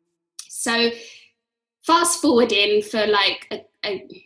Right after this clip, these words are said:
how long did I work with them? Like, maybe, maybe it was a year or so. It might have been a bit more than that.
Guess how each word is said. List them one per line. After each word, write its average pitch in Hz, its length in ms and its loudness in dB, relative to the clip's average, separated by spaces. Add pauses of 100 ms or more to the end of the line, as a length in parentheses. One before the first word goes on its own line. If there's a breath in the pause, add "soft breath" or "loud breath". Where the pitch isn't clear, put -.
(120)
how 254 100 -4
long 214 340 -2
did 185 140 -8
I 175 60 -8
work 175 220 -4
with 175 160 -10
them? 175 220 -4
Like, 180 240 -6
maybe, 220 760 0 (840)
maybe 277 200 -2
it 220 60 2
was 226 140 -2
a 214 100 0
year 185 240 -2
or 185 60 -6
so. 185 240 -8
It 180 160 -8
might 202 140 -4
have - 100 -12
been 208 120 -8
a 180 40 -10
bit 175 180 -12
more 185 160 -10
than 170 220 -10
that. 165 200 -10